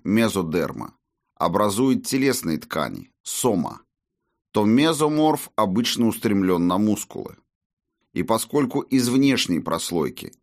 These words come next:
эктодерма, образуется мозг, церебрум, то эктоморф обычно устремлён на мозг.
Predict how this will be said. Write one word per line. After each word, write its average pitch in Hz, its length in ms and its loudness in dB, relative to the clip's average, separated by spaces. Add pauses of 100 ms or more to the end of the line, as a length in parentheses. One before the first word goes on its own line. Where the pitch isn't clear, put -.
эктодерма, 80 960 -2 (140)
образуется 92 720 0
мозг, 117 480 -2 (160)
церебрум, 95 760 -2 (520)
то 127 200 2
эктоморф 143 680 2
обычно 101 460 0
устремлён 78 680 -2
на 82 180 0
мозг. - 480 -4